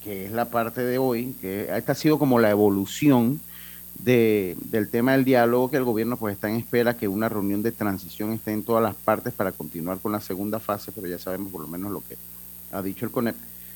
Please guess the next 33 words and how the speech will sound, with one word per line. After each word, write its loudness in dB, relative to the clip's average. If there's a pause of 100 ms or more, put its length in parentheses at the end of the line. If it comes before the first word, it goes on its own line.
(160)
La 2
ministra 0
de 4
Trabajo 2
de 2
Panamá, -2
Doris -4
Zapata, -2
quien -8
también -6
actúa 0
como -10
secretaria -6
técnica -6
de -2
la -4
Mesa -6
Única -4
de 2
Diálogo, 0 (460)
indicó 0
que 0
en 2
la 2
reunión -2
de 0
transición -2
hacia -6
la -4
segunda -4
etapa -2
del 0
diálogo, 0